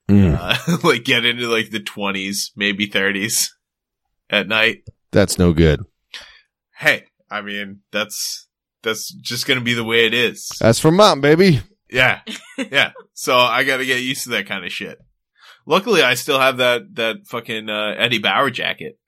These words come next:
Speaker 2: from, from your
Speaker 1: Oh.
Speaker 2: grandpappy.
Speaker 1: From, uh, that's actually my great uncle.
Speaker 2: Oh, great uncle.
Speaker 1: That was my
Speaker 2: Dude.
Speaker 1: grandmother's brother.
Speaker 2: That your,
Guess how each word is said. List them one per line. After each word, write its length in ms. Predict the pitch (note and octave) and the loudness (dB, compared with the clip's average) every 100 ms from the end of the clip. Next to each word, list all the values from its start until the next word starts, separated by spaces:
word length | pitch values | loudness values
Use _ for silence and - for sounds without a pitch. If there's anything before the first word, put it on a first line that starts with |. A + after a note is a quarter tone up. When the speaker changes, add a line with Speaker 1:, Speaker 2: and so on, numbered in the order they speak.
| _ | _
Speaker 2:
from, 140 | - A#2 - _ _ _ | -18 -16 -18 _ _ _
from 120 | G#2 G2 | -6 8
your 80 | F#3 | 10
Speaker 1:
Oh. 100 | D#3+ | 10
Speaker 2:
grandpappy. 600 | A#2 G#2 E2 - D#2 - _ _ | 6 -2 -6 -6 -10 -14 _ _
Speaker 1:
From, 380 | - D3 C#3+ - | 2 2 2 0
uh, 100 | C3+ | 2
that's 220 | D3 D#3 | 2 4
actually 280 | D#3+ D3+ D3 | 2 2 2
my 140 | C3+ | 2
great 340 | G2 G#2 C3 A#2+ | 2 0 2 4
uncle. 480 | C3 - D#2+ - _ _ _ - | 2 0 -10 -16 _ _ _ -2
Speaker 2:
Oh, 280 | B2 A#2+ - _ | 0 0 -2 _
great 240 | G#2+ B2+ G#2+ | -2 0 0
uncle. 360 | A#2+ B2 D2+ _ | -2 -6 -14 _
Speaker 1:
That 120 | A#2+ | 2
was 160 | B2 B2 | 2 0
my 140 | C3 | -2
Speaker 2:
Dude. 120 | B2 A#2 | 0 2
Speaker 1:
grandmother's 520 | C3 D3 D3 C#3+ G#2+ | 2 4 6 4 2
brother. 440 | F2 B2 A#2 - - _ - | 2 2 0 -8 -20 _ -6
Speaker 2:
That 180 | A#2+ | -4
your, 140 | D#3 | -2